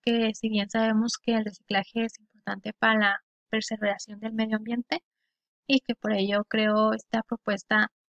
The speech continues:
del pet, cuando uno recicla se obtienen varias ventajas. En conclusión, el reciclaje es una práctica muy importante para la conservación del medio ambiente. Reciclando se puede mejorar mucho la condición de nuestro planeta y tener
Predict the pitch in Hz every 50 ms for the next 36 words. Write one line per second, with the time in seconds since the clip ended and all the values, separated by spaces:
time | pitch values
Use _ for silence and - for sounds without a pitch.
0 | _ _ _ _ - 247 240 254 254 - _ _ - 277 311 349 - _ _ _
1 | _ _ _ _ - 233 220 214 208 214 208 208 208 208 214 226 233 233 - -
2 | _ _ 220 220 - 233 - _ - 214 202 202 208 214 220 220 214 214 220 220
3 | 220 226 220 208 - 208 214 226 - - 320 339 - - _ _ _ _ _ _
4 | _ _ _ _ _ _ - 240 226 220 220 220 214 208 - 220 - - 220 -
5 | - - 214 214 226 233 240 240 240 226 214 - - 208 214 214 - - - -
6 | 254 262 254 262 _ _ - 233 226 _ - - - 233 220 214 202 214 214 226
7 | 233 233 240 233 - 240 - _ - 214 208 208 - 220 220 - - 214 208 208
8 | 214 214 - 208 - 214 - 208 196 - 214 208 208 214 208 208 208 202 196 196
9 | 202 214 226 226 220 _ 285 294 294 _ _ 233 220 - 226 - - 220 220 214
10 | 214 220 247 262 _ _ _ _ _ _ _ _ - 240 - _ - 240 247 262
11 | 285 285 277 254 226 214 220 226 - 220 220 220 240 254 262 - - - 269 269
12 | 262 247 - - 226 220 214 220 214 - 220 214 208 214 220 226 - - 240 -
13 | - 202 202 208 214 226 - - 247 247 - - 226 220 208 208 214